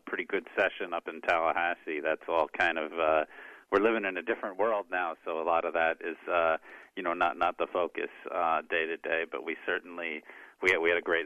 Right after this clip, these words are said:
session up in Tallahassee, passed, um, obviously the parental consent bill, and, uh, and then also we, um, were able to at least move the ball a little bit on E-Verify.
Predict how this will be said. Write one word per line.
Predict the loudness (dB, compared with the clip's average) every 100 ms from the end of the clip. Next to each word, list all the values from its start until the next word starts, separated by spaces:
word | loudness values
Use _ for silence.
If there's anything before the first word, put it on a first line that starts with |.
| 0
session | -2 -2 -8
up | -8 -8
in | -4
Tallahassee, | 0 2 2 -2 -6 -8 -12 -6
passed, | -2 -2 -4 -10 -6
um, | -4 -6 -10 -18 -18 -18 -20 -6
obviously | -6 -4 -4 -6
the |
parental | -4 -4 -4 -6
consent | -12 -4 -4 -4 0
bill, | 2 2 2
and, | -2 -6
uh, | -4 -4 -8
and | -10
then | -10 -6
also | -4 -4 -4 -6
we, | -6 -6 -4
um, | -2 -2 -4 -8 -16 -12 -12 -12 -16 0
were | 4
able | 4 2 -2
to | -6 -2 0
at | 2
least | 0
move | -2 -4 -4
the | -2
ball | 2 2 0
a |
little | -4 -6
bit | -4 -4
on | -6
E-Verify. | -6 0 2 2 0 -4 -4